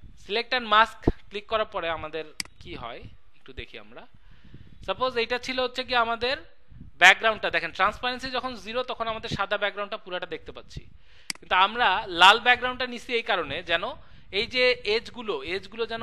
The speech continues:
ভালোভাবে বুঝতে পারি আমরা, হ্যাঁ, যে এটা কিভাবে আমরা smooth করতে পারতেছি কিনা সেটা যেন বুঝতে পারি। আচ্ছা, দেখেন কিভাবে smooth করব আমরা একটু দেখি। সবার আগে radius,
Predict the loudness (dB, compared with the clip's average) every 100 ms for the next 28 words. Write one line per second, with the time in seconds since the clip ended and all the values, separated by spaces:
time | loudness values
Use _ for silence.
0 | -4 -2 -2 -4 -6 -10 -10 -6 -6 -6
1 | -8 -10 -8 -8 -8 -14 -18 -18 -18 -18
2 | -18 -10 -6 -6 -6 -10 -6 -8 -4 -4
3 | -2 -2 -4 -8 -10 -14 -12 -12 -10 -8
4 | -4 -4 -4 -10 -10 -10 -8 -8 -8 -8
5 | -8 -10 -12 -16 -16 -16 -16 -18 -18 -18
6 | -20 -18 -18 -18 -18 -14 -14 -2 0 0
7 | -4 -4 -2 0 -4 -6 -12 -12 -10 -8
8 | -8 -8 -12 -12 -14 -14 -16 -18 -18 -18
9 | -18 -18 -18 -18 -18 -18 -18 -8 -4 -2
10 | -2 -2 -4 -4 -6 -10